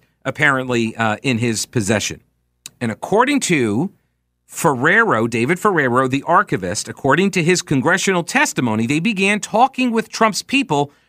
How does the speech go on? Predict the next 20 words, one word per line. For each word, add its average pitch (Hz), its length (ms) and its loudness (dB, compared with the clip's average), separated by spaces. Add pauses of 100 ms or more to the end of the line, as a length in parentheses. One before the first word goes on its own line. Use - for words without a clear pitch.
(140)
right 170 460 0
after 185 340 0
he 170 140 0
left 156 320 0
office 170 500 0
about 156 460 2
presidential 127 800 -2
records. 101 400 -2
So 139 100 0
this 147 160 0
goes 127 220 -2
all 139 180 2
the 226 80 0
way 226 140 2
back 127 360 0 (480)
to - 200 -2
early 151 340 4
twenty 139 340 0
twenty-one. 123 600 0 (600)
Now, 165 300 2